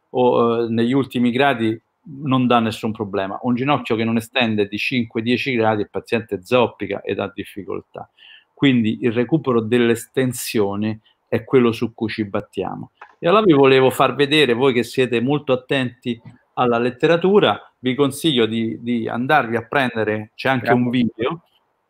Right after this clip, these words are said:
Speaker 1: non so se già lo, lo
Speaker 2: Sì.
Speaker 1: conoscete, penso di sì.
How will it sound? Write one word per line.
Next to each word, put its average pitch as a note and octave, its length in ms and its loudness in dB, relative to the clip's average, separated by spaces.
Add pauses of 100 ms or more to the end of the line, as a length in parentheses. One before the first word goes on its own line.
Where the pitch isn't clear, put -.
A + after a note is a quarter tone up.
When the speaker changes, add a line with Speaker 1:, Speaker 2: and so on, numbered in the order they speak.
Speaker 1:
non A2+ 180 0
so C#3 160 2
se A2 240 -2
già A#2+ 220 4
lo, A2 200 2
lo A2 180 -2
Speaker 2:
Sì. A2 40 -18
Speaker 1:
conoscete, C3+ 640 -2 (180)
penso G#2 340 -4
di F3 140 -4
sì. D3 320 -2